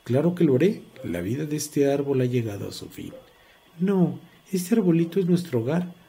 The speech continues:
Sus hojas, aunque son pequeñas, nos protegen del sol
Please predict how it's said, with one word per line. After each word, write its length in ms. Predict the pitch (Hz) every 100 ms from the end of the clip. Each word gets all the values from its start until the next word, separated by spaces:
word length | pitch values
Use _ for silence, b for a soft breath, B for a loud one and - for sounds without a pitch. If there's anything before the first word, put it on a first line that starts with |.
| -
Sus 320 | - 120 -
hojas, 420 | 135 - 185 180
aunque 300 | 127 120 117
son 220 | 120 131 139
pequeñas, 600 | 175 175 165 160 175 - B B -
nos 140 | 190
protegen 480 | 180 190 185 180 175
del 220 | 135 123
sol 240 | - 208